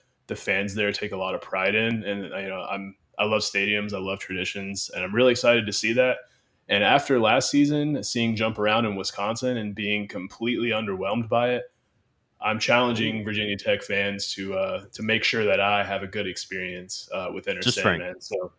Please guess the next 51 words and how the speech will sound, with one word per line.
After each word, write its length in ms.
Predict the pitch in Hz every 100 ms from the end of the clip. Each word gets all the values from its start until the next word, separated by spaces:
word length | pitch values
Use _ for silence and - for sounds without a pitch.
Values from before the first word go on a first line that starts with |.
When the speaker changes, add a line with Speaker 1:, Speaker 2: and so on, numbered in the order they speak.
| _ - - -
Speaker 1:
yeah, 220 | 113 -
yeah, 200 | 143 120 -
all 200 | 127 135
of 80 |
you, 160 | 135 135
all 180 | 131 135
of 60 | 139
you, 340 | 135 139 135
uh, 200 | 113 107
Virginia 320 | 110 117 113
Tech 200 | 107 120
fans 340 | 113 117 117 107
that 100 | 98
I 60 |
know 180 | 101 104
are 80 | 101
listening, 540 | 98 107 - 110 104 - _ _ -
that 60 |
are 40 | 101
going 140 | 101
to 80 | 101
be 140 | 101
at 100 | 98
that 200 | 101 92
game, 260 | 92 95 95
I 20 |
want 180 | 95 -
you 80 | 95
to 80 | 92
make 180 | 95 92
sure 240 | - 92
that 220 | 90 90 - - - - _ -
Inner 120 | 107
Sandman's 500 | 101 110 104 101 101 -
extra 280 | 98 - 98
awesome, 600 | 92 95 - 101 98 98
uh, 280 | 104 98 95
for, 320 | - 104 98
for, 320 | - 113 107 95
for 100 | -
me 220 | 117 139
and, 120 | 127 117
and 200 | 113 101
then 160 | 98
for 220 | 98 95 95
us. 220 | 87 -
But 240 | 95 92 - _ _ _ _ _ _ -
yeah, 180 | 123
Jump 240 | 110 113 277
Around 320 | 127 120 139
just 180 | 117 -